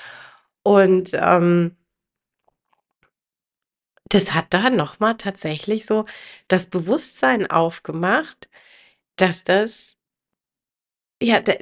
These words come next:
dass die Katzen erstmal die Chance haben müssen, sich daran zu gewöhnen,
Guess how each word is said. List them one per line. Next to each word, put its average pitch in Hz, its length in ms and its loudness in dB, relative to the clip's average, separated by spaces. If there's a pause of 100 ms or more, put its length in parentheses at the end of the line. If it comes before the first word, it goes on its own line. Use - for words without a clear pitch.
(120)
dass 196 180 0
die 180 140 -2
Katzen 180 360 -4
erstmal 160 320 -4
die 160 100 -10
Chance - 580 -8
haben 196 320 -2
müssen, 202 340 -2
sich 185 240 -8
daran 135 420 -12
zu - 180 -12
gewöhnen, 180 760 -2